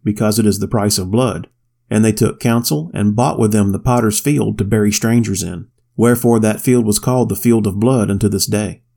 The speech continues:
Then was fulfilled that which was spoken by Jeremy the prophet, saying, "And they took the thirty pieces of silver, the price of him that was valued,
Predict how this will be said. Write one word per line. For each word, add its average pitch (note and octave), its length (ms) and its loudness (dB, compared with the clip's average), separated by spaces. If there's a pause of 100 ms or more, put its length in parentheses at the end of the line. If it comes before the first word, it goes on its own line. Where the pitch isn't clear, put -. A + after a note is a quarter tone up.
(220)
Then C#3 240 4
was C3 140 2
fulfilled A#2 440 0
that A#2+ 240 0
which B2 200 -2
was G2+ 100 -2
spoken A#2+ 460 0
by F#2+ 160 0
Jeremy A2+ 420 2
the F#2+ 120 -2
prophet, C3+ 420 -4 (380)
saying, G2 580 -2
"And G#2+ 180 2
they G2+ 100 2
took D3 300 0
the A#2 80 -6
thirty C#3+ 340 0
pieces C#3 380 0
of G#2+ 100 -2
silver, A#2+ 520 -2 (160)
the G2+ 80 -4
price C#3+ 280 0
of G#2+ 120 -2
him G#2 200 2
that A2 200 -2
was G2+ 160 -2
valued, G#2 500 -2